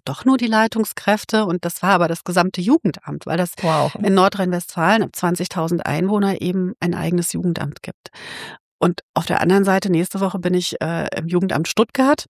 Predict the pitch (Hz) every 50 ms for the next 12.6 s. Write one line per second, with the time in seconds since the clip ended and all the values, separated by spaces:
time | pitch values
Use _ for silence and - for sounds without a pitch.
0 | _ _ 208 185 175 175 190 180 180 185 165 - - - - - 175 156 - -
1 | 196 190 208 - 220 233 233 202 202 185 180 185 165 - - 151 165 - 190 175
2 | 180 175 175 - - 180 - - - 160 175 160 113 - 147 165 170 165 165 156
3 | 165 175 - 208 196 - 175 175 - 185 190 185 185 180 175 175 175 - - 165
4 | 170 160 165 175 170 180 180 175 170 - - 190 - 196 185 170 160 - 165 160
5 | 170 - - - - - - - 180 175 160 - 175 165 - - 160 165 180 175
6 | 170 160 - 165 165 165 175 170 180 - 202 170 143 135 147 - - 151 - 147
7 | 147 156 160 160 160 - 165 165 165 - - 156 - - - - - - - -
8 | - - - - - - 170 190 196 202 - 220 220 - 233 202 - - - 214
9 | - - - 160 143 147 160 156 - - - 156 180 214 220 - 202 - - 208
10 | 196 185 190 - - - - - - - - 175 190 - - - - 180 175 -
11 | 175 170 175 170 170 196 196 190 180 - - 160 165 - - 180 180 190 - -
12 | - - 190 180 160 160 156 151 156 151 156 160